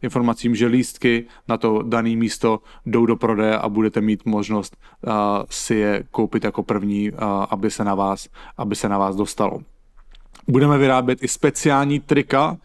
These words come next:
který budou k dispozici jenom na těchto živých bombách. Nikam jinam je dávat nebudete, je to relativně omezený náklad, takže, eh,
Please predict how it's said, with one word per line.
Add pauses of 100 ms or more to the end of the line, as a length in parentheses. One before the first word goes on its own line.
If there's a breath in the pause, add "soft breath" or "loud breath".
(300 soft breath)
který
budou
k
dispozici (240 loud breath)
jenom
na
těchto (200)
živých
bombách.
Nikam
jinam
je
dávat
nebudete, (320 loud breath)
je
to
relativně
omezený
náklad,
takže,
eh,